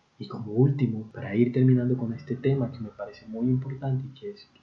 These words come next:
hay que tener en cuenta, hagámosle seguimiento a esa persona. Eres mamá, eres papá, eres amigo, eres compañero, eres novia, eres novio, eres alguien que está ahí al lado de alguien con un trastorno de ansiedad, pues hazle seguimiento.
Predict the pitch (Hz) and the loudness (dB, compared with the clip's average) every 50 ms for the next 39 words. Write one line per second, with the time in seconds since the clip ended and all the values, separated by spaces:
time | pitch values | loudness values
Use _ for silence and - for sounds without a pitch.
0 | _ _ 110 117 123 123 127 127 131 120 120 120 117 117 127 - 135 139 135 127 | _ _ -4 -4 -4 -4 -6 -6 -4 -4 -4 -4 -4 -6 -6 -4 -2 -2 -2 -2
1 | 131 - - - - - - - _ - 107 120 120 127 139 147 160 165 - 139 | -4 -6 -10 -16 -18 -20 -20 -18 _ -4 -2 0 2 4 2 2 2 0 0 2
2 | 117 110 113 117 131 - - - - - - - - - - - - 95 92 - | 2 4 4 4 4 2 2 0 -6 -8 -8 -10 -12 -12 -12 -12 -14 -16 -18 -18
3 | - _ _ - - 107 120 131 139 127 131 131 131 139 147 156 160 151 143 139 | -20 _ _ -8 0 2 4 6 6 6 8 8 8 8 6 4 2 0 -2 -2
4 | - - 139 131 131 - 135 135 147 156 160 160 151 143 139 135 135 135 127 - | -2 -4 -6 -4 0 2 2 2 2 2 2 4 4 6 6 6 6 4 2 2
5 | 123 113 120 135 156 156 151 160 156 156 156 147 139 139 135 139 135 135 131 127 | 0 2 4 4 4 4 2 0 0 2 2 4 4 4 6 6 4 4 4 2
6 | 131 - 131 120 - 117 110 113 123 147 151 147 139 131 123 123 123 135 143 147 | 0 -2 -8 -10 -10 -10 -10 -4 -2 0 2 2 2 2 0 0 -2 -4 -4 -4
7 | 147 139 131 123 113 120 135 135 143 147 147 147 147 - - _ 143 - 135 135 | -4 -4 -4 -6 -6 -4 -4 -4 -4 -4 -6 -8 -8 -10 -12 _ -6 -4 -2 -2
8 | - - 151 156 156 151 151 156 156 143 135 131 - - 139 131 131 131 139 143 | -2 -2 -2 0 0 0 -2 -2 -4 -4 -6 -8 -6 0 2 4 4 4 4 2
9 | 139 139 139 139 139 143 135 127 120 127 135 135 135 135 120 120 120 120 120 - | 2 0 0 0 0 0 2 2 2 2 0 0 0 0 0 0 -2 -4 -4 -4
10 | 147 135 135 139 135 131 127 127 117 113 117 127 131 - 120 - 127 127 139 139 | -4 -2 -2 -2 -2 -2 -4 -4 -6 -8 -10 -10 -14 -16 -16 -14 -10 -10 -8 -8
11 | - 143 135 123 113 113 120 123 127 123 123 - - | -8 -2 0 0 2 2 0 -2 -2 -4 -6 -10 -14